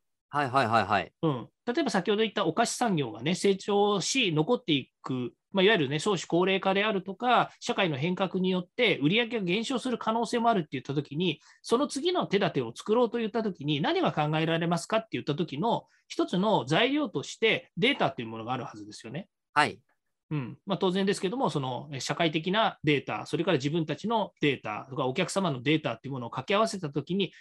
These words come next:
Speaker 2: どの道筋に進むのかっていうふうに考えた時に、例えばの話ですよ。今、人向けに出しているお菓子を、例えば、このコロナ禍で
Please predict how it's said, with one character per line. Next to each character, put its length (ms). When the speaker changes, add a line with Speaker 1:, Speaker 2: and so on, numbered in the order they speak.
Speaker 2:
ど 120
の 80
道 120
筋 300
に 120
進 300
む 80
の 100
か 160
っ 100
て 240
い 120
う 40
ふ 40
う 40
に 100
考 180
え 60
た 100
時 300
に、 160
例 240
え 20
ば 140
の 60
話 260
で 80
す 160
よ。 120
今、 420
人 240
向 160
け 140
に 120
出 120
し 120
て 100
い 200
る 340
お 80
菓 140
子 180
を、 340
例 160
え 40
ば、 320
こ 100
の 100
コ 140
ロ 80
ナ 160
禍 120
で 380